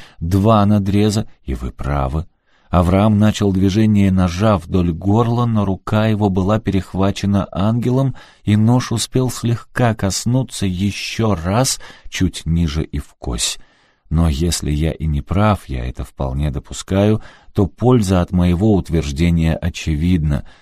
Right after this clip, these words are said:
Мы еще на некоторое время задержались у этой гениальной картины. Возможно, вы покажете репродукцию друзьям и спросите, какого они мнения о моем утверждении.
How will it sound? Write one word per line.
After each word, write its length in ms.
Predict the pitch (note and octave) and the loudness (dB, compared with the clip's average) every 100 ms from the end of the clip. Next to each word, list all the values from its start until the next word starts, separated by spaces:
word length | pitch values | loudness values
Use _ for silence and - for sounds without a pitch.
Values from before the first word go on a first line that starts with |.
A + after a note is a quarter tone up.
| _ | _
Мы 160 | - D#2 | -2 0
еще 460 | C#2+ - - F2+ E2+ | 0 -4 -2 0 2
на 100 | C#2+ | 0
некоторое 540 | C#2+ - - B1 C#2 | -2 -4 -8 -6 -4
время 420 | C2+ F2+ - G2 - - | 0 2 2 2 -4 -6
задержались 800 | D#2+ E2+ D#2+ C2 C#2+ E2+ D#2+ - | -2 2 0 0 -2 0 -2 -2
у 80 | C#2+ | -2
этой 280 | C2+ C2+ C#2+ | -2 -4 -4
гениальной 580 | C#2+ C#2 A#1+ A#1 A#1+ | -2 -4 -4 -6 -8
картины. 600 | A#1 A1+ - - A#1+ - - _ _ _ _ - - | -10 -12 -12 -12 -12 -14 -18 _ _ _ _ -12 -2
Возможно, 640 | F2 F2+ A#2 A#2+ A#2 A2+ | 2 4 4 4 4 2
вы 220 | G2 B2 | 2 2
покажете 640 | - G2 G#2 F#2+ G2+ - | 0 -2 0 0 0 2
репродукцию 680 | F#2+ - F2+ F#2+ - - F#2+ | 0 0 -2 -2 -4 0 0
друзьям 520 | F2 F2+ F2 G#2+ G#2+ | 2 0 2 2 2
и 20 | G2 | 0
спросите, 640 | - G2 A2+ A2 G#2 G#2 | -2 -2 -2 -2 -2 -2
какого 440 | - - A2 G#2 | -4 -2 0 0
они 400 | - G2+ G2+ G#2+ | 0 0 2 2
мнения 560 | E2 D#2 F2 G2 F#2 F2 | 2 2 2 2 2 0
о 100 | E2+ | -2
моем 340 | D#2+ D2+ E2 | -2 0 0
утверждении. 880 | E2 - D#2+ C#2+ D2 C#2+ C2+ C2 | -2 -4 -6 -4 -4 -2 -4 -6